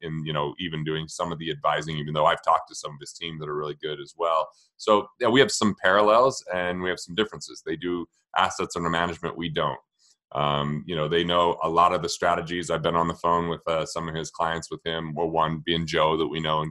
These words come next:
common. And, you know, um, so we know a lot of the same strategies and, and the same insights. And so, yeah, I mean, you know, I've had clients that work with them. So the,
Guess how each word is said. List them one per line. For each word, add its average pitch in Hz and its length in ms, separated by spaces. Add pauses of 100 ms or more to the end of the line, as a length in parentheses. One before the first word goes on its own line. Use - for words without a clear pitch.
common. 78 340 (360)
And, 85 260
you 85 60
know, 87 200 (420)
um, 87 240
so 87 180
we 90 140
know 87 260
a 85 40
lot 82 180
of 85 100
the 85 80
same 87 300
strategies 82 720
and, 78 280
and 80 120
the 71 60
same 82 280
insights. 82 560
And 76 140 (420)
so, 78 560
yeah, 82 280 (100)
I 69 40
mean, 76 300 (400)
you 78 80
know, 78 120
I've 76 160
had 76 140 (120)
clients 78 280
that - 100
work 80 180
with - 120
them. 78 180
So 76 260 (400)
the, 80 200